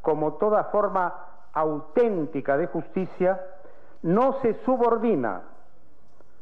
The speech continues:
a ningún poder político, ni al poder de una burocracia o de algún funcionario, ni mucho menos a rumores generados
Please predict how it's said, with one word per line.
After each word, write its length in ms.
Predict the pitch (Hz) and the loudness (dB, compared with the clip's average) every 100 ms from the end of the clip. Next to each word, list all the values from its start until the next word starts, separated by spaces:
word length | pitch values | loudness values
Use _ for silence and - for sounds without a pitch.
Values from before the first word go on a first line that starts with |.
| - - | -8 -2
a 120 | 160 | 2
ningún 560 | 165 165 202 233 220 | 4 4 4 4 2
poder 400 | 190 160 185 185 | 2 2 2 0
político, 760 | 190 190 220 - 110 - 87 - - - - - - - | 2 2 2 -2 -6 -6 -6 -8 -10 -10 -10 -10 -10 -8
ni 320 | 127 160 185 185 | 0 2 2 2
al 220 | 180 175 | 0 0
poder 500 | 180 170 214 233 - - - - - | 2 4 4 2 0 -8 -10 -10 -10
de 160 | - 147 | -2 0
una 200 | 175 190 | 4 2
burocracia 920 | 165 160 143 143 196 202 - 196 202 - - - - - | 2 2 2 2 2 2 0 0 0 -6 -10 -10 -8 -2
o 120 | 143 | 2
de 100 | 143 | 4
algún 360 | 139 160 180 | 2 2 0
funcionario, 800 | 165 156 135 131 143 127 101 92 - - - - | 0 0 0 2 2 0 -2 -6 -8 -10 -10 -6
ni 200 | 185 220 | 0 2
mucho 400 | 233 311 320 233 | 4 2 2 2
menos 380 | 233 170 110 90 - - - - | 4 2 -2 -6 -10 -10 -10 -2
a 160 | 143 | 0
rumores 680 | 147 147 156 190 247 233 233 - - - - - - | 2 2 2 4 4 4 2 -2 -10 -10 -10 -10 -4
generados 680 | - 143 143 180 196 190 185 | 0 2 4 4 4 4 0